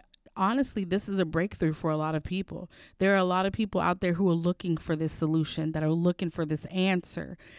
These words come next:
to say, "Okay, I think I've been sweeping it under the rug. I've been holding it back for far too long.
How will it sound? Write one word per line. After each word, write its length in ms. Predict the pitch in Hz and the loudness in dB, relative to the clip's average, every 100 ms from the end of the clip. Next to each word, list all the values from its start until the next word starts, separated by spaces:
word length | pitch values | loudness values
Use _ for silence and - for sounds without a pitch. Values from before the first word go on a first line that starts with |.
| - | -6
to 120 | 202 | -2
say, 240 | 180 190 175 | 2 2 2
"Okay, 540 | 180 202 180 160 170 - - - | 2 0 -4 -4 -4 -8 -20 -4
I 120 | 180 | -2
think 240 | 180 185 180 | 0 -2 0
I've 240 | 170 170 | -2 0
been 320 | 170 160 160 | 0 2 0
sweeping 380 | - 202 180 175 | 0 0 0 2
it 100 | 165 | 2
under 220 | 160 160 | 2 0
the 100 | 156 | -2
rug. 340 | 156 160 151 - | -2 0 -2 -2
I've 200 | 156 160 | -4 0
been 100 | 151 | -2
holding 460 | 151 180 170 165 | 0 0 0 0
it 100 | 156 | -2
back 240 | 160 160 - | -2 -6 -4
for 160 | 165 | -6
far 380 | 151 - 160 156 | -4 2 2 2
too 260 | - - 156 | -2 -2 0
long. 460 | 151 156 156 170 | 2 2 2 -2